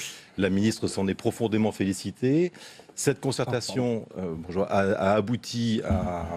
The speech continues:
à un certain nombre de propositions qui ont toutes été, ou la plupart ont été retenues. Les différences se font, je ne dirais pas à la marge, parce qu'il y a une différence d'importance sur le choix, euh, pour le droit à la formation renforcée de transformer le temps en euros,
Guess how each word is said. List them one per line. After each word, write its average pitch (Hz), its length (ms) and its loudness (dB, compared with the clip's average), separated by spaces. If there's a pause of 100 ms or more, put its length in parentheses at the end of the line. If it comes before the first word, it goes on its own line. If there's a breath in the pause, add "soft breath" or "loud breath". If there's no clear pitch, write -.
(140)
à 101 100 4
un 98 40 2
certain 135 200 2
nombre 123 120 4
de 101 80 2
propositions 117 680 0
qui - 160 -6
ont 90 120 0
toutes - 300 -2
été, 104 240 0
ou 95 160 2
la 90 100 0
plupart 139 540 0
ont 95 60 -6
été 104 260 0
retenues. 117 720 0 (420 loud breath)
Les 98 140 6
différences 123 540 2
se - 240 0
font, 117 200 -2
je 104 120 0
ne 104 40 0
dirais 104 160 2
pas 127 120 0
à - 20 0
la 120 80 0
marge, 117 240 -2
parce - 120 -16
qu'il 98 100 -4
y - 20 2
a - 0 -
une 95 60 0
différence 104 340 0
d'importance 107 500 -2
sur 87 200 -4
le 95 100 0
choix, 113 380 2 (500 loud breath)
euh, 92 300 4
pour 98 180 2
le 101 80 6
droit 92 160 2
à 110 60 4
la 101 60 2
formation 107 360 0
renforcée 98 800 0
de 95 120 -2
transformer 101 680 0
le 95 140 0
temps 101 400 -2
en 90 200 -4
euros, 113 400 2